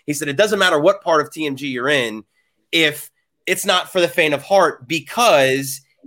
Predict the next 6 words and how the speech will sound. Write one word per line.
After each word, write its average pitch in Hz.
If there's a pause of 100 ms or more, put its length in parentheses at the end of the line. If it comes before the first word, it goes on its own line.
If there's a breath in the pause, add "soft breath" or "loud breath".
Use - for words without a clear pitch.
(120)
it 202
is 156 (140)
high 196
accountability, 165
low 147
maintenance. 139